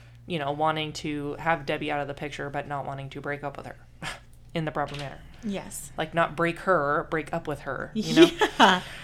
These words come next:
Speaker 2: Not break her neck.
Speaker 1: <laughs> Right.
Speaker 2: Jeez.
Speaker 1: Um,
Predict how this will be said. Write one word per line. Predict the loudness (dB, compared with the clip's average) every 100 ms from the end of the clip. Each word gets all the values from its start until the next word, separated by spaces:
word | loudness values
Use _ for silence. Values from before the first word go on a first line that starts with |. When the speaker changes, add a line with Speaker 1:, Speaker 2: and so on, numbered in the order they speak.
| -14 -10
Speaker 2:
Not | -8 -8
break | -8
her | 0
neck. | 4 6 6 4
Speaker 1:
<laughs> | 6
Right. | 10 10 10 4 -4 -10 -14 -16
Speaker 2:
Jeez. | 2 8
Speaker 1:
Um, | 12 12 12 10 0